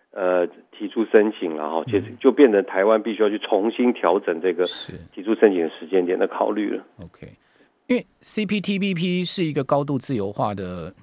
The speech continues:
Speaker 2: 的贸易协议嘛，对不对？
Speaker 1: 对。
Speaker 2: 那，那台湾加入之后，还能对油电补贴吗？
Speaker 1: 呃，油电补贴这一个议题，在国际间的看法是这样，就是说，第一个，所有国家都还有某种程度的补贴。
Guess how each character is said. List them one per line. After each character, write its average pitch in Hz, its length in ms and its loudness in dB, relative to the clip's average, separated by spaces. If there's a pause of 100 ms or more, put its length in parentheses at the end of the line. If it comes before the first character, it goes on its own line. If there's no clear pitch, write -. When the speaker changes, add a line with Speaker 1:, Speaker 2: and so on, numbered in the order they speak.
Speaker 2:
的 104 100 -8
贸 107 200 -4
易 104 60 -6
协 87 240 -10
议 90 180 -10
嘛， 71 180 -14
对 92 140 2
不 78 60 0
对？ 80 100 -10
Speaker 1:
对。 - 40 -18 (480)
Speaker 2:
那， 233 140 -2 (200)
那 233 100 0
台 165 220 2
湾 196 140 2
加 190 220 2
入 185 140 2
之 175 180 -2
后， 170 160 2
还 147 160 -2
能 156 180 0
对 165 160 0
油 135 180 0
电 147 160 0
补 110 180 -6
贴 127 220 -4
吗？ 131 340 -6 (1000)
Speaker 1:
呃， 135 380 10
油 151 220 6
电 208 240 4
补 110 180 -2
贴 156 300 6
这 151 280 6
一 127 40 -2
个 107 340 4
议 139 240 0
题， 95 240 -6
在 120 260 8
国 104 220 2
际 113 200 -2
间 113 160 4
的 104 100 4
看 120 160 2
法 85 140 0
是 95 60 -14
这 101 40 -10
样， 98 120 0
就 160 100 2
是 170 80 6
说， 165 60 0 (560)
第 190 80 -6
一 214 80 4
个， 123 180 6
所 - 200 6
有 156 80 6
国 113 120 0
家 127 140 2
都 151 180 2
还 110 160 2
有 104 120 2
某 92 140 2
种 95 160 2
程 87 160 -8
度 101 120 -4
的 92 80 2
补 - 140 -8 (140)
贴。 82 240 -4